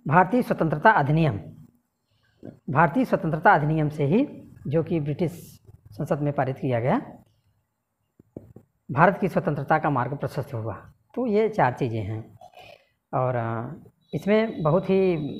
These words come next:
संक्षिप्त रूप में मुख्य मुख्य चीज़ें बताई जाएंगी और ये भारत विभाजन की केवल आउटलाइन है। विस्तृत अध्ययन के लिए आप किताबों का सहारा ले सकते हैं। अंत में कुछ, अ, पेपर क्लिपिंग्स दी गई है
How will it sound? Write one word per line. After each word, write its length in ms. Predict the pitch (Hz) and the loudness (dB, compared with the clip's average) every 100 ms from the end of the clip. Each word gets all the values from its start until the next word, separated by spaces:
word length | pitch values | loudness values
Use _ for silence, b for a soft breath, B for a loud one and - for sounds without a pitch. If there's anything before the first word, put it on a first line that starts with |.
| - - | -14 -6
संक्षिप्त 380 | 165 - 196 | -4 -2 -2
रूप 220 | 190 160 147 | 0 -2 -2
में 360 | 170 269 - - | -2 -2 -6 -6
मुख्य 220 | 151 147 170 | -6 -2 -4
मुख्य 180 | 147 | -4
चीज़ें 280 | - 143 160 | -6 -2 -2
बताई 280 | 143 127 139 | 0 0 0
जाएंगी 560 | 143 139 175 262 - - _ - | 0 0 -2 -4 -8 -20 _ -4
और 140 | 139 | -2
ये 300 | 156 165 143 | 2 2 0
भारत 300 | 127 135 160 | 0 -2 0
विभाजन 380 | 151 135 135 165 | 0 0 0 -2
की 140 | 233 | -4
केवल 260 | 233 156 151 | -2 -2 -2
आउटलाइन 480 | 127 135 143 131 131 | -2 -2 0 -2 -2
है। 400 | 202 285 b b b b - | -4 -6 b b b b -4
विस्तृत 360 | 151 - 190 165 | -4 -2 -2 0
अध्ययन 280 | 131 151 | 0 -2
के 120 | 151 143 | 0 -2
लिए 160 | 143 | 0
आप 500 | - 165 220 - - - | 0 0 0 -6 -20 -10
किताबों 340 | 143 143 131 | -2 0 0
का 100 | 131 | -2
सहारा 280 | 123 123 113 | -2 -2 -4
ले 120 | 113 | -6
सकते 300 | 107 117 - | -6 -10 -8
हैं। 340 | 107 104 104 _ _ _ _ _ _ _ _ - B B B B B - - - - | -8 -8 -12 _ _ _ _ _ _ _ _ -20 B B B B B -14 -14 -12 -4
अंत 180 | 180 180 | -2 0
में 440 | 214 247 - - - | 2 2 -2 -10 -8
कुछ, 260 | 165 - | -6 -2
अ, 260 | 156 139 127 113 _ _ - - | 0 0 -4 -12 _ _ -16 -6
पेपर 240 | 165 190 | 0 0
क्लिपिंग्स 680 | 175 165 180 175 - - - 151 | 0 0 -2 -4 -10 -20 -12 -6
दी 140 | 151 | -2
गई 160 | 160 156 | 0 2
है 320 | 190 294 | 0 -2